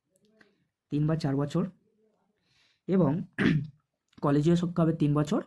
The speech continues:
ও বিশ্ববিদ্যালয় শিক্ষা হবে দু বছর। এটা ছিল কমিশনের কাঠামো। ঠিক,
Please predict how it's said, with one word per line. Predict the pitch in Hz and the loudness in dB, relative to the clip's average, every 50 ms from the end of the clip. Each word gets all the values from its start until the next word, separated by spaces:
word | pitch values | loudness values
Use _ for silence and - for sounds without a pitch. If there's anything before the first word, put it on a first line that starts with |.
| _ _ _ _ _ _ _ _ _ _ _ _ _ _ _ - | _ _ _ _ _ _ _ _ _ _ _ _ _ _ _ -6
ও | 175 - - - | -6 -6 -4 -2
বিশ্ববিদ্যালয় | 156 143 147 - 143 135 135 147 139 147 - - | -2 -2 0 0 -2 -2 0 0 -2 -2 -2 -6
শিক্ষা | - - - 156 | -8 -4 -2 0
হবে | 151 214 - - _ _ _ _ _ - | 0 0 -2 -4 _ _ _ _ _ -8
দু | 147 147 135 | -6 -4 -4
বছর। | 135 131 - 147 135 - _ _ _ _ _ - _ - - - - | -4 -6 -8 -8 -10 -10 _ _ _ _ _ -20 _ -20 -20 -10 -4
এটা | 147 151 147 185 | -2 0 2 2
ছিল | 190 175 196 | 2 2 2
কমিশনের | 196 151 143 139 139 151 214 208 | 2 0 0 0 0 0 -2 0
কাঠামো। | - 143 147 131 135 131 131 - _ _ _ | -2 -4 -4 -2 -4 -4 -6 -8 _ _ _
ঠিক, | - 170 190 196 | -4 -4 -4 -4